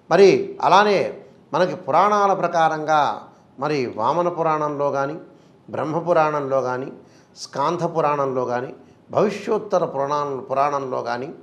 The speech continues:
అలానే మరి, ఏ, మిగతా గ్రంథాలన్నీ కూడా మనం, ఆ, ప్రతిదాన్ని కూడా మనం పరిశీలన చేసామనుకోండి. ఉదాహరణకి మాధవీయంలో కానీ,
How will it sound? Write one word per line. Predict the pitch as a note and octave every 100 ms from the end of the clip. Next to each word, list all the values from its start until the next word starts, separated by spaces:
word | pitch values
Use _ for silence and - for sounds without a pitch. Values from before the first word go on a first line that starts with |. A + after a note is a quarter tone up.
| - - - _ C3
అలానే | E3+ G3 F3 A#2 - - - -
మరి, | D#3 E3+ A#2+ - - - - _
ఏ, | C3 C3
మిగతా | B2 B2 G#3 A#3 A3+
గ్రంథాలన్నీ | F#3+ E3+ E3+ D#3+ F#3 F3+ F3+ G#3 B3
కూడా | C4 B3 B3
మనం, | G#3+ G3+ G3+ G#3 - - - _ D3+
ఆ, | D#3+ D#3+ D#3 D3+ C#3
ప్రతిదాన్ని | E3 F#3 A3 A3 G#3+ A3+
కూడా | A3+ A3+
మనం | G#3+ G3 G3 F#3+
పరిశీలన | E3+ - F#3+ F3+
చేసామనుకోండి. | D3 D3+ - D3+ C#3+ C3+ B2
ఉదాహరణకి | B2+ D3+ D3 C3+
మాధవీయంలో | C3+ A#2+ C3 C#3 C#3+ C#3 C3 C3
కానీ, | B2+ C#3